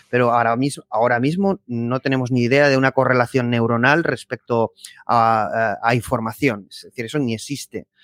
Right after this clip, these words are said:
Pero a pesar de eso, por ejemplo, el otro día presentaba un proyecto,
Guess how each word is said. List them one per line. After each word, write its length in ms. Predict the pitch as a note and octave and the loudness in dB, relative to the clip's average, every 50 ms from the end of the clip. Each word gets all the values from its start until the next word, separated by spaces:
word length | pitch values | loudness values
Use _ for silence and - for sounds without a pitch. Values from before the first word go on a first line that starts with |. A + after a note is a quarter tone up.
| - - _ _ | -20 -20 _ _
Pero 160 | - C#3+ C3+ | 0 2 2
a 80 | B2+ A2+ | 2 2
pesar 280 | - B2 - D#3 D#3 D3+ | 0 -2 -2 0 2 2
de 80 | F3 | 2
eso, 340 | F3+ E3+ - F3 F#3 A3+ A#3 _ - - _ _ | 2 2 2 0 0 0 -2 _ -18 -20 _ _
por 120 | - A#2+ | -8 -8
ejemplo, 300 | A#2+ - C#3 C3+ C3 C#3+ | -6 -6 -6 -4 -2 -2
el 60 | C#3+ | 0
otro 200 | C3 B2 C3 C#3 | 0 0 2 2
día 180 | C#3 C#3 C#3+ D3 | 4 4 4 2
presentaba 360 | C#3+ C3+ B2 B2+ A#2 C3 C3 | 2 -2 -2 -2 0 2 2
un 100 | C#3 C#3 | 2 2
proyecto, 540 | C3 C3+ C3 C3+ C#3+ D3+ D3+ - D3+ E3 F3+ | 2 2 2 2 2 0 0 2 0 0 0